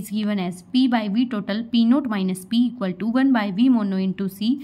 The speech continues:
plus C minus one upon V mono into C into P by P naught। इस इक्वेशन को हमें याद रखना है, जहाँ पे V total क्या होता है? Total volume of gas adsorbed।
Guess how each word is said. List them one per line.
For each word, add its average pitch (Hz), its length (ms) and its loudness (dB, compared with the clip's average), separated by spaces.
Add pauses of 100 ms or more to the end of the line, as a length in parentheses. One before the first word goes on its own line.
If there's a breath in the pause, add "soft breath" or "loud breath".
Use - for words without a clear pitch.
(260 loud breath)
plus 220 300 -4
C 285 180 4
minus 208 420 0
one 240 220 2
upon 196 300 -4
V 240 140 4
mono 202 340 0
into 196 260 -4
C 240 300 2
into 202 240 -4 (100)
P 214 100 -2
by 190 160 -4
P 190 180 -6
naught। 175 180 -6 (360 soft breath)
इस 269 160 0
इक्वेशन 214 420 -4
को 220 80 -2
हमें 202 240 -2
याद 196 280 -2
रखना 180 260 -6
है, 180 180 -10 (260 loud breath)
जहाँ 185 360 -2
पे 175 120 -4 (340)
V 254 140 6
total 254 360 0
क्या 247 100 0
होता 233 200 0
है? 240 100 2
Total 247 300 0
volume 214 320 -2
of 208 100 -2
gas 196 400 -4
adsorbed। 185 440 -4